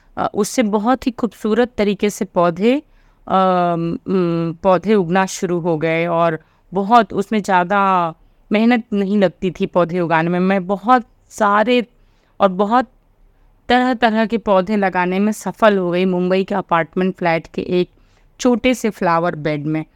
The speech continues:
छोटे मतलब, अ, हर room में एक-एक flower beds होते हैं और उसमें मैंने बहुत सारे तरीके-तरीके के पौधे लगाए।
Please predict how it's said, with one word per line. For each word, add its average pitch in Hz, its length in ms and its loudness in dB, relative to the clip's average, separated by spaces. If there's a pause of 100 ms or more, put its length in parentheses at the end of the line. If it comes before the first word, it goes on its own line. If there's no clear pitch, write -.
(300)
छोटे 185 300 0
मतलब, 185 400 2 (340)
अ, - 60 0
हर 190 320 0
room 180 180 0
में 180 160 0
एक-एक 175 300 -4
flower 175 320 0
beds 165 360 -4
होते 170 220 -4
हैं 196 100 0
और 226 200 0
उसमें 190 260 -4
मैंने 185 360 -2 (420)
बहुत 233 240 2
सारे 208 220 2
तरीके-तरीके 185 760 -2
के 233 120 0
पौधे 170 380 -2
लगाए। 147 380 -4